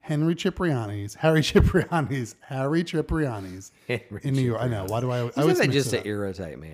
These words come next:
Speaker 2: I
Speaker 1: I do.
Speaker 2: think.
Speaker 1: I always mess up stuff to piss.
Speaker 2: Oh,
Speaker 1: to
Speaker 2: that was awful.
Speaker 1: Yeah.
Speaker 2: It was
Speaker 1: So
Speaker 2: like, when we were at Harry Cipriani, there was
Speaker 1: You
Speaker 2: a
Speaker 1: could
Speaker 2: guy.
Speaker 1: tell it wasn't his girlfriend.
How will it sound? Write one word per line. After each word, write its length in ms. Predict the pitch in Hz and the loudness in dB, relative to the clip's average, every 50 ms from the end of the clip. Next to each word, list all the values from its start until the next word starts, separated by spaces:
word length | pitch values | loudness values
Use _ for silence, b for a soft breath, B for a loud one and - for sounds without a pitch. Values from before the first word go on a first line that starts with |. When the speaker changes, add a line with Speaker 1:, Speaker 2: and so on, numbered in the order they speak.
| - | -8
Speaker 2:
I 80 | - 135 | -6 -6
Speaker 1:
I 20 | |
do. 160 | 123 113 113 101 | -4 -4 -6 -6
Speaker 2:
think. 120 | 92 95 | -6 -4
Speaker 1:
I 40 | 110 135 | 0 2
always 200 | 139 143 139 127 | 2 2 4 2
mess 260 | 135 131 117 - 131 | 2 0 0 -2 -4
up 80 | 110 101 | -8 -8
stuff 200 | - - 107 - | -8 -10 -10 -10
to 80 | - | -10
piss. 200 | 113 - 107 107 - | -10 -10 -10 -4 0
Speaker 2:
Oh, 100 | 262 294 | 0 2
Speaker 1:
to 60 | 294 | 4
Speaker 2:
that 120 | 330 349 359 | 4 2 2
was 140 | 240 175 - - | 2 -2 2 2
awful. 680 | 139 135 127 120 113 - - 87 78 71 55 - - _ | 4 4 4 4 0 -2 -6 -10 -10 -10 -12 -14 -12 _
Speaker 1:
Yeah. 200 | 143 117 95 82 85 - _ _ _ _ _ _ _ _ _ _ _ _ _ _ _ - - - - | -8 -8 -8 -8 -12 -18 _ _ _ _ _ _ _ _ _ _ _ _ _ _ _ -18 -14 -8 -4
Speaker 2:
It 40 | - | -4
was 140 | 302 285 - | -2 0 0
Speaker 1:
So 60 | 175 | -2
Speaker 2:
like, 200 | 151 98 - - - | -2 -4 -8 -8 -2
when 180 | 170 165 175 180 | 0 0 2 2
we 100 | 208 233 | 0 0
were 120 | 262 240 | 2 2
at 80 | 165 135 | 2 2
Harry 280 | 147 143 135 135 135 131 | 2 2 4 4 2 2
Cipriani, 880 | - 131 117 - 113 110 107 101 92 92 92 90 87 80 76 95 107 - _ _ _ _ _ _ _ _ _ _ _ _ _ _ _ _ _ _ _ _ _ _ | 0 -2 -2 0 0 -2 0 -2 -2 -4 -6 -8 -10 -12 -12 -14 -16 -16 _ _ _ _ _ _ _ _ _ _ _ _ _ _ _ _ _ _ _ _ _ _
there 80 | - 139 | -4 0
was 100 | 139 160 | 6 8
Speaker 1:
You 80 | 214 247 | 10 10
Speaker 2:
a 20 | |
Speaker 1:
could 80 | 311 - | 10 8
Speaker 2:
guy. 140 | 117 117 - | 8 6 6
Speaker 1:
tell 160 | 269 277 294 | 8 8 8
it 80 | 240 175 | 8 8
wasn't 200 | 180 170 170 170 | 6 6 6 6
his 100 | 143 107 | 4 2
girlfriend. 760 | - 131 135 160 - - - 107 101 101 104 120 131 139 | 0 -2 0 0 -2 -2 -4 -6 -6 -4 -4 -4 -4 -6